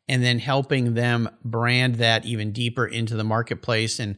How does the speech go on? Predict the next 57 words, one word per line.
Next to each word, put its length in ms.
helping 340
people 320
understand 760
and 160
learn 400
why 360
this 220
thing 180
is 120
so 260
cool. 540
So 120
let's 220
talk 320
about 400
Viper 360
Chair 260
and 100
what 140
makes 180
it 60
great. 260
Now, 220
my 160
listeners, 420
again, 280
will 100
know 300
I 180
worked 240
in 140
the 100
automotive 360
industry 300
for 120
a 40
long 280
time. 360
I 200
sold 400
a 40
lot 280
of 80
creepers, 580
to 140
help 240
develop 420
creepers, 680
chairs 640
to 100
work 320
on, 240
detailing 480
chairs, 360
and 140
they've 160
evolved 640